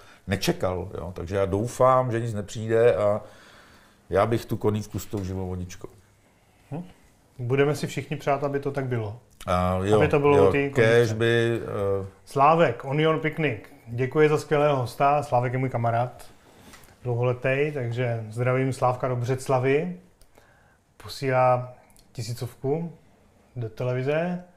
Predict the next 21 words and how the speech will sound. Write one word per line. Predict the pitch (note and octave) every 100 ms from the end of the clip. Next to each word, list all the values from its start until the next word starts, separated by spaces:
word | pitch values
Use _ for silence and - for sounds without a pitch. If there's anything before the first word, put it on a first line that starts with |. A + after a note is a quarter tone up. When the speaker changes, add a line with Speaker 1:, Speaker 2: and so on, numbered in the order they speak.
| _ _ _ _ _
Speaker 2:
Kronstar | - C3 D3 F3 C3+
ještě | B2 - D3
tady | D3+
doplňuje, | C3+ C#3+ D3
chce | C#3+ -
tedy | D3 F#3+
být | F#3+ F#3 - -
opravdu | - E3 E3+ F3+
svobodní, | D3 D3 D3 D#3+
je |
potřeba | D3 B2+ - D3+ D#3
odprostit | C3 B2 D3 C3 - E3+
se | -
o | C#3
strachu. | - - D3 - D#3+ D#3+
Strach | - D3+ D#3+
zabíjí | C3 B2+ D3+
myšlení | C#3 B2+ C#3+ C#3+ D3
a | A#2+
snaží | - B2 C#3
se | C3 C#3+